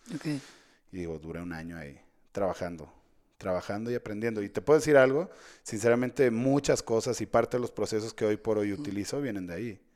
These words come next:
Speaker 1: Mira.
Speaker 2: Están cabrones, están muy cabrones.
Speaker 1: Entonces, te vas.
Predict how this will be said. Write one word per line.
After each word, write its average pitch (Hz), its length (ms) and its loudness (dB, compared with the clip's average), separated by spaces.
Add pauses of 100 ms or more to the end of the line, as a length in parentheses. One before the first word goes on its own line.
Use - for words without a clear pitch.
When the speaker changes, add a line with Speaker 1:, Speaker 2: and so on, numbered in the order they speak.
Speaker 1:
Mira. 147 220 -6
Speaker 2:
Están 101 220 -4
cabrones, 120 580 2 (340)
están 104 300 -2
muy 123 260 -2
cabrones. 104 520 -4 (200)
Speaker 1:
Entonces, 214 640 4 (140)
te 196 140 10
vas. - 440 8